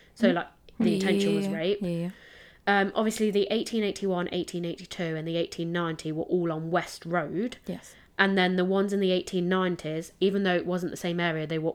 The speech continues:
Speaker 1: all within a couple of streets of each other.
Speaker 2: Mm-hmm.
Speaker 1: So, obviously, could the Roberts have moved to a new area and be constructing new things?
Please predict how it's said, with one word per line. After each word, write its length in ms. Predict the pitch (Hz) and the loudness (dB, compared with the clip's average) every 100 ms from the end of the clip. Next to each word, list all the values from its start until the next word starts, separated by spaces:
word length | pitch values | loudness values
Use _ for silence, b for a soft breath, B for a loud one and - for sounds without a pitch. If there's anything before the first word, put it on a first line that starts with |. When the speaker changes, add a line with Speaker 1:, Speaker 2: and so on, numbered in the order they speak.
| - | 2
Speaker 1:
all 260 | 196 185 175 | 4 4 2
within 320 | 170 165 165 | 0 -2 -4
a 60 | 156 | -6
couple 320 | - 165 170 | -10 -6 -6
of 100 | 156 | -6
streets 480 | - 190 175 - 156 | -4 -4 -4 -6 -12
of 120 | 147 | -10
each 180 | 147 156 | -10 -10
other. 300 | 151 151 185 | -8 -10 -4
Speaker 2:
Mm-hmm. 240 | 185 170 180 B B | -4 -2 -4 B B
Speaker 1:
So, 600 | - - 202 190 185 180 - _ - | -6 2 4 4 4 2 -4 _ -2
obviously, 640 | 190 185 - 185 180 170 - | 0 0 0 0 0 -2 -6
could 220 | - 226 202 | -2 0 2
the 60 | |
Roberts 340 | 202 190 170 180 | 0 0 -2 -4
have 100 | 175 | -4
moved 240 | 175 170 | -2 -2
to 60 | 170 | -4
a 40 | |
new 140 | 160 156 | -4 -6
area 180 | 151 151 | -6 -8
and 100 | 151 | -8
be 100 | 151 | -10
constructing 520 | - 160 - 165 156 | -10 -10 -10 -8 -6
new 100 | 156 | -4
things? 260 | 156 151 | -6 -10